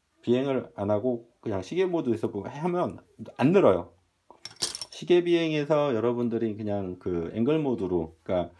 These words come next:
자이로가 동작하는 모드에서 해, 해봤자, 어, 잘 안 늡니다. 그래서 가급적이면 준비해 주시면 좋아요. 어, 수신기 여러분들 맞게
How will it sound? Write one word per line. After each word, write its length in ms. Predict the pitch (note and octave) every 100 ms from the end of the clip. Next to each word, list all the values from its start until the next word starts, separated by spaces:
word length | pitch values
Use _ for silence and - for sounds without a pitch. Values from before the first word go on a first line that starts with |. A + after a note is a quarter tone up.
| - _
자이로가 480 | - G#2 B2+ B2+ A#2
동작하는 540 | - A2 B2 C#3+ B2 A#2
모드에서 800 | F#2 F2+ F#2+ F2+ A#2+ D3+ D3+ D3
해, 60 |
해봤자, 720 | C#3 C3+ D#3 C3 - D3+ - - _ _ _ -
어, 540 | E2+ E2 D#2 D#2+ - _ _ _ _ _ - _ _
잘 180 | - F#2
안 220 | F2 A#2+
늡니다. 440 | D#3 C#3 F2+ E2+
그래서 300 | - F#2 A#2
가급적이면 880 | - F#2 A#2+ A#2+ G#2 G#2 C3 D3+ D3+ - - _ - -
준비해 280 | G#2 G#2 G#2
주시면 320 | G2 G#2 F#2+
좋아요. 520 | - F#2 F2 F2+ B2+ _
어, 160 | - F2
수신기 480 | - C3 C#3+ C3+ A#2
여러분들 380 | F#2 F#2+ G#2 G2
맞게 480 | F2 - G2 G2